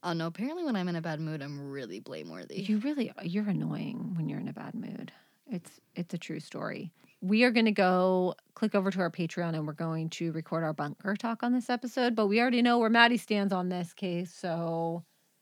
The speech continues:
Speaker 2: it's gonna be the lieutenant, I am sure of it.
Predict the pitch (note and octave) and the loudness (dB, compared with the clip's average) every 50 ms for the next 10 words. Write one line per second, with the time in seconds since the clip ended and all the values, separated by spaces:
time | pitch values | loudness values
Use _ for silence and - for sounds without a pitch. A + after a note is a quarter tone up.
0 | _ _ _ _ - - F#3 E3+ - - G#3 G#3 F#3+ G3+ G3 F3 G3 F3+ F3+ F3 | _ _ _ _ -8 -8 -8 -6 -2 -2 0 0 0 0 2 2 2 2 2 0
1 | E3+ - F3 F#3 F3+ E3 E3+ E3 - - E3+ E3 E3 E3 - - F#3 F3+ E3+ E3 | 0 0 -2 0 0 0 -2 -4 -4 -2 -2 0 0 0 -2 -2 -4 -2 -2 -2
2 | D#3+ D#3+ E3+ D#3 - _ _ - - E3+ D#3+ D#3 D#3 D#3+ F3+ G#3+ - - - | -2 -4 -6 -8 -10 _ _ -8 -4 -4 -2 -2 -2 -2 -2 -2 -4 -8 -14